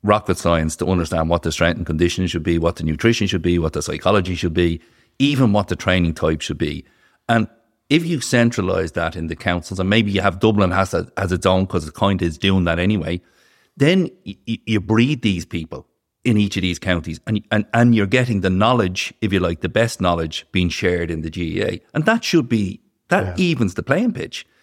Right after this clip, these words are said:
Speaker 1: And then it stops this, you know, because if you were a small county, you're, you are tempted by it, because getting out of Division Four or getting out of Division Three, it's a success. But, but for top counties who are competing for All-Irelands,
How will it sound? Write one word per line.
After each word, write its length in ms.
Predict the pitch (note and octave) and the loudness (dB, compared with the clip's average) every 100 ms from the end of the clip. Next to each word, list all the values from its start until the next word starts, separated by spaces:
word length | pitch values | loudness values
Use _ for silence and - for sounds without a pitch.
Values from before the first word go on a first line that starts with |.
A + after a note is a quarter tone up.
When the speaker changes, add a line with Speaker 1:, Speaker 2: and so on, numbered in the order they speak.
| _ _ - | _ _ 0
Speaker 1:
And 140 | D#3+ | 2
then 120 | F3 | 2
it 140 | D#3+ A#2+ | 0 -4
stops 380 | - E3+ - - | -2 -2 -2 -8
this, 380 | F#2 - - - _ | -10 -10 -14 -18 _
you 100 | A2 | -2
know, 200 | A#2 C#3 | 0 0
because 380 | C3+ C3 D#3 B2 - _ - | -2 0 2 0 -8 _ 0
if 160 | B3 | 2
you 80 | A3+ | 2
were 180 | F#3 F#3 | 2 2
a 60 | |
small 300 | D3 B2 G#2+ | 0 2 0
county, 400 | G2+ G#2 G2+ - - | 0 -2 -2 -8 -2
you're, 180 | F#3 F3+ | -2 0
you 120 | F3 | -2
are 180 | F#3+ A#3+ | -2 -2
tempted 380 | A#3 F3 C#3 F#2 | 0 0 0 0
by 160 | F#2 F2 | 2 0
it, 80 | |
because 300 | G2 C3 D3 | 0 0 -2
getting 260 | - G3 F3 | 0 -2 0
out 140 | F#3 | 2
of 80 | E3 | 2
Division 340 | C3 B2+ A#2 G2+ | 2 2 2 2
Four 240 | A#2 A#2+ | 2 2
or 40 | |
getting 180 | A2 G#2 | 0 0
out 80 | B2+ | 0
of 40 | A#2 | -2
Division 300 | A2 G#2 G#2 | -2 0 0
Three, 180 | A2 - | -2 -4
it's 140 | D3 | -4
a 60 | C#3+ | -4
success. 560 | D#3+ - - - - - _ _ _ _ _ _ | -4 -2 -2 -2 -6 -14 _ _ _ _ _ _
But, 200 | A2 - | -8 -4
but 120 | C#3+ C3 | -2 0
for 140 | C3+ | 0
top 300 | B2 F#3+ A3+ | 2 0 2
counties 480 | - A2 G2 F#2 F2+ | 2 2 0 -2 -2
who 160 | G#2+ F#2+ | 0 0
are 80 | |
competing 380 | D#2+ F2+ A2+ E2 | 0 0 2 0
for 200 | F2+ F2 | -2 0
All-Irelands, 560 | F2 G2 C#3+ G#2+ F2 | 2 2 2 0 -4